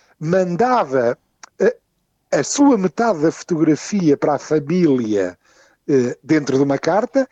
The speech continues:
e a foto-, e a, a outra metade, a família tinha ficado com a outra metade da fotografia. Depois, se o puzzle encaixasse, só então é que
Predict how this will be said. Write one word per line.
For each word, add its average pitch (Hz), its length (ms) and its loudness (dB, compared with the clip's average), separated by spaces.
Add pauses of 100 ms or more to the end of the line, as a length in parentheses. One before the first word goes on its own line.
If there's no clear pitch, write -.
(220)
e 180 120 2
a 190 40 2
foto-, - 320 -10
e 175 200 2
a, 180 340 2
a 175 40 2
outra 202 380 2
metade, 165 440 -2
a 151 60 2
família 143 320 -2
tinha 147 160 -4
ficado 131 320 -4
com 139 100 0
a 131 40 4
outra 131 260 0
metade 123 280 -4
da 151 60 0
fotografia. 190 520 -4 (260)
Depois, 180 340 0
se 262 200 0
o 220 80 4
puzzle 160 440 0
encaixasse, 208 800 0 (220)
só 214 320 2
então 196 500 0 (300)
é 175 160 2
que 190 420 -4